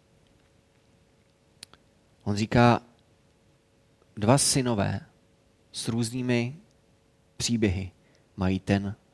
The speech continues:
samý problém. Oba mají totiž stejné motivy, jenom jinou strategii. Mladší syn si chtěl užít hned a tak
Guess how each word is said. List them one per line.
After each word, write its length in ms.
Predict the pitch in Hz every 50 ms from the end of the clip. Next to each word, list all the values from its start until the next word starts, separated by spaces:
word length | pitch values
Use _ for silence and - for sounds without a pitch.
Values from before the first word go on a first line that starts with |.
| _ _ _
samý 520 | - - - - 95 95 95 92 92 104 - _ _ _ _ _ _ -
problém. 440 | 107 95 85 78 80 82 - - - _ _ _ _ _ _ _ _ _ _ _ _ _ _ _ _ _ _ _ _ _ _ _ _ _ _ _ _ _ _ _ _ _ _ _ _ _ _ _ _ _ _ _ _ _ _ _ _ _ _ _ _ _ _ _ _ _ _ _ _ _ _ _ _
Oba 220 | - 104 92 104 101
mají 180 | 104 104 104
totiž 320 | - 101 - - 98 - -
stejné 360 | - - 95 101 101 98 98
motivy, 460 | 95 92 - - - - - 90 98 - _ _ _ _ _ _ _ _ _ _ -
jenom 340 | - 95 95 92 92 90 90
jinou 200 | 90 90 90 87
strategii. 600 | - - - - 95 - 90 87 - 82 85 98 - _ _ _ _ _ _ _ _ _ _ _ _ _ _ _ _ _ _ _ _ _ _ _ _ _ _ _ _ _ _ _ _ _ _ _ -
Mladší 260 | 110 110 - - 117
syn 340 | 104 - - 117 113 113 113 -
si 140 | - - 107
chtěl 240 | - - 117 107 -
užít 260 | 113 104 95 107 101
hned 340 | 92 82 104 110 120 - - -
a 80 | - -
tak 300 | - 107 - - -